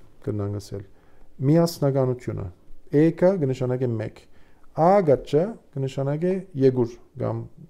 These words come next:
հոս, բոլոր մտածումները մեկ կետի կուքան։ Ուրեմն ասոնք երբ տալեն պետք է,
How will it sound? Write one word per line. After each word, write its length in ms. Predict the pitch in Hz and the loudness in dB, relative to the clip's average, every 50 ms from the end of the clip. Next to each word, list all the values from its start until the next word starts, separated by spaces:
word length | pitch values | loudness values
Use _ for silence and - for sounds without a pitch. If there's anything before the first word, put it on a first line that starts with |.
| - - - - - | -20 -20 -20 -20 -16
հոս, 320 | - 120 123 120 113 - - - - - - - - - - - - - | -8 -4 -2 -2 -2 -2 -6 -16 -20 -20 -20 -20 -20 -20 -20 -20 -10 -4
բոլոր 280 | - 127 131 156 165 | -2 0 2 2 2
մտածումները 640 | 151 131 120 127 117 107 - - 156 180 202 196 160 | 2 2 4 4 4 2 0 -6 -4 -4 -2 0 2
մեկ 200 | 170 190 185 - | 2 0 0 0
կետի 280 | - 151 143 139 151 | 0 0 2 2 2
կուքան։ 340 | 135 123 107 - 101 98 101 - - - - - - - - - - - - - - - - - - _ - - - - - - - - - - - _ _ - - - _ _ _ _ - - - _ - | 0 0 -4 -4 -6 -8 -8 -12 -16 -18 -20 -20 -20 -20 -20 -20 -20 -20 -20 -20 -20 -20 -20 -20 -20 _ -20 -20 -20 -20 -20 -20 -20 -20 -20 -20 -20 _ _ -20 -20 -20 _ _ _ _ -20 -20 -12 _ 2
Ուրեմն 280 | 156 170 185 185 170 165 | 4 6 6 6 6 4
ասոնք 400 | 170 170 165 - 214 190 - 208 | 4 2 4 2 0 2 4 6
երբ 160 | 226 226 226 | 4 6 6
տալեն 300 | 196 180 185 202 185 156 | 6 6 6 6 6 4
պետք 220 | 160 160 160 - | 2 2 4 4
է, 80 | 180 | 4